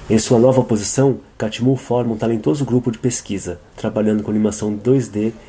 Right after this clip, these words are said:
e focando principalmente em ferramentas que poderiam ajudar os animadores em seu trabalho. Apesar dos progressos alcançados por Catmull e sua equipe,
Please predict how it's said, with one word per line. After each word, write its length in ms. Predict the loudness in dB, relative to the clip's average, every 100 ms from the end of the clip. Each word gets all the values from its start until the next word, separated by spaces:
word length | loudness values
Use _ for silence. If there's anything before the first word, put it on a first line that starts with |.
| -10
e 60 | -4
focando 380 | -2 2 0
principalmente 560 | 0 -2 -2 0 0 -4
em 40 |
ferramentas 600 | -4 -2 2 0 0 -6 -6
que 120 | -4
poderiam 340 | 0 2 2
ajudar 440 | 0 0 -2 -4 -8 -8
os 120 | -4
animadores 760 | 0 0 0 0 -4 -4 -8 -6
em 120 | -6
seu 160 | -4 -6
trabalho. 480 | -4 -4 -6 -8 -14 -18 -20 -20 -8 -6
Apesar 440 | -2 0 2 0
dos 140 | -4
progressos 500 | -6 -4 -2 -2 -4
alcançados 480 | -6 -4 -4 -4 -6
por 180 | -10 -6
Catmull 420 | -6 -4 -2 -2
e 40 | -2
sua 180 | -6
equipe, 400 | -6 -2 -2 -4